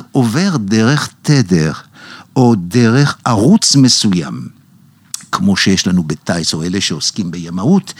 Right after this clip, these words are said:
יש לנו תדרים. התדרים הם שונים, אני יכול לדבר על תדר מסוים, ורק הצד השני ישמע אותו, ואם אני מדבר, אה, עם תדר אחר, אה, אה, מאזין אחר, ישמע אותי ויבין אותי.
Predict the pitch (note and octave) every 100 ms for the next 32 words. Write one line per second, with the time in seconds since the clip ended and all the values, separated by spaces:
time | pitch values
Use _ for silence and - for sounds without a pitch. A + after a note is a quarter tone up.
0 | - - - C#3 - B2+ A#2 A#2+ - A#2
1 | F#2 F2 E2 D#2 F#2+ C#3 B2+ D3 E3+ D#3
2 | C3+ - B2+ A#2+ F#2+ F#2+ A#2+ G#2 G#2+ A#2
3 | G#2 F#2+ - B2+ B2 A#2+ - B2+ A#2 A2
4 | - - - A#2 C#3 - A#2 - B2 A2
5 | - A2+ G#2+ G2+ - A#2 C3 D#3+ D#3 A#2+
6 | A2+ A#2+ A2+ A2 G#2 A2+ G#2+ - - -
7 | A#2 A2+ A#2+ G#2+ - B2+ A#2+ G#2+ - -
8 | F3 B2+ A2+ G2 G2+ G2+ G2+ A2 A#2 A2+
9 | C#3+ B2 B2 - E3 F#3 E3 - - -
10 | B2+ - D#3 D3 F3 C3 A#2+ B2+ A#2 E3+
11 | C3 -